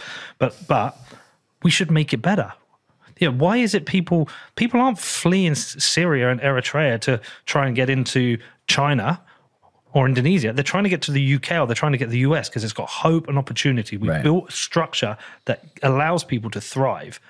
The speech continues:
Speaker 1: Yes, we should make it better. Absolutely, we should make it better.
Speaker 2: But I think making it better is keeping it as it was. This is where the conservatives versus the progressives fall into line. So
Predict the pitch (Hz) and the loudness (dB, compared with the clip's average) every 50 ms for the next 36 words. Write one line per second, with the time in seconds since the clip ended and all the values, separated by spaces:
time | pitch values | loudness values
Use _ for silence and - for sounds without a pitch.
0 | - - - - - _ _ _ - 147 175 180 - - - 165 - - 160 135 | -20 -20 -20 -20 -20 _ _ _ 0 0 2 2 -2 -2 -2 0 0 0 0 0
1 | 143 139 135 - - 113 - - 101 87 78 - - _ _ _ _ _ _ - | 0 0 0 -2 -4 -8 -6 -4 -6 -6 -8 -12 -16 _ _ _ _ _ _ -16
2 | _ - 156 165 147 - - 147 147 147 123 127 110 107 - - 104 107 104 95 | _ -2 0 0 0 2 2 2 2 2 0 0 -2 -2 -4 -4 -4 -4 -4 -6
3 | - 92 95 - 90 - - - _ - - - - - - - - - - - | -8 -10 -12 -12 -12 -12 -14 -18 _ -20 -20 -20 -20 -20 -20 -20 -20 -10 -2 2
4 | 135 143 135 - 190 190 175 - - _ - 123 127 147 170 - - 170 143 123 | 2 2 4 2 2 2 2 -2 -4 _ 0 0 2 2 0 -2 -2 -2 -2 -2
5 | 101 90 - 123 123 147 139 131 120 113 113 107 107 101 - 110 104 101 98 95 | -4 -4 0 2 2 2 4 4 4 4 4 2 2 0 0 0 0 2 2 0
6 | 87 - - - - - - 104 - - 110 101 87 78 - 85 82 80 71 71 | 0 -2 -4 -6 -6 -4 -4 -4 -2 0 0 0 0 -2 -4 -4 -4 -4 -4 -6
7 | - - - - 71 71 - - - - - - - - _ _ _ _ _ _ | -10 -10 -10 -8 -6 -6 -6 -8 -10 -8 -10 -10 -10 -12 _ _ _ _ _ _
8 | _ _ _ _ _ - 104 110 - - 131 104 - 117 110 101 95 - - 95 | _ _ _ _ _ -2 0 2 2 2 0 0 2 2 2 2 0 -2 -4 -4
9 | - - 110 104 92 95 90 85 85 82 87 87 82 90 80 69 76 73 - 85 | -2 0 0 2 2 2 0 0 0 0 -2 -2 -2 -2 -4 -4 -4 -6 -6 -4
10 | 71 82 82 78 - - 69 65 64 67 - - _ _ _ - 78 76 71 69 | -2 0 0 0 0 -2 -4 -6 -6 -10 -12 -14 _ _ _ -6 -4 -4 -2 -4
11 | 65 64 67 65 60 57 52 50 - _ _ - - - - - - - - - | -4 -6 -6 -6 -6 -8 -10 -12 -16 _ _ -14 -12 -12 -10 -10 -12 -8 -6 0
12 | - 156 147 139 135 123 104 - | 2 2 4 4 2 0 -2 -6